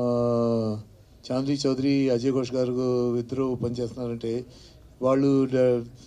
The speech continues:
సాధారణమైన సబ్జెక్ట్ ఏదో వాళ్ళు ఒప్పుకోరు, this must be something different అనుకున్నాను. అనుకుని నా character అనేది మామూలు ఫాదరే అనుకున్నాను. But, ఆ, మన director శివ తోటి,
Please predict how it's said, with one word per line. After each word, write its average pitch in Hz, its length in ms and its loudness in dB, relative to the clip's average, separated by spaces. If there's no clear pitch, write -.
సాధారణమైన 151 580 4
సబ్జెక్ట్ 143 380 -2
ఏదో 143 120 2
వాళ్ళు 127 200 2
ఒప్పుకోరు, 143 520 0
this 120 120 -6
must 123 200 -6
be 143 180 -4
something 135 260 -6
different 139 280 -6
అనుకున్నాను. 107 540 -6
అనుకుని 190 400 2
నా 165 440 2
character 180 400 -2
అనేది 190 140 -6
మామూలు 165 320 6
ఫాదరే 151 360 12
అనుకున్నాను. 101 520 4
But, 117 260 10
ఆ, 92 340 8
మన 101 180 -2
director 113 440 6
శివ 120 180 10
తోటి, 90 680 6